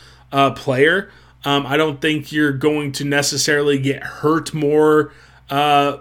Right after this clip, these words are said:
b-, because you lost the games. I think when you are competing for a one or two seed, um,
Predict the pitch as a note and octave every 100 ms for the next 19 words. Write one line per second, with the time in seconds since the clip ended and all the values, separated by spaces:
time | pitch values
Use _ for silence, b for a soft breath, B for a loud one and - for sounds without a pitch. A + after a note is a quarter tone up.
0 | D3 C#3 D3+ C#3+ C#3+ E3 D3+ D3+ D3+ D#3+
1 | F#3+ - C3 A2+ A2+ C#3 F#3+ F3 D#3 C3+
2 | D#3 F3 D3 C#3+ C3+ B B B - C#3+
3 | - F3+ F3 E3 C3+ D3 B2+ B2 C#3+ D#3+
4 | D3 B2+ E3+ D#3 - - G3+ F3+ B2+ A2+
5 | b b b b - D3+ D3+ D3+ C#3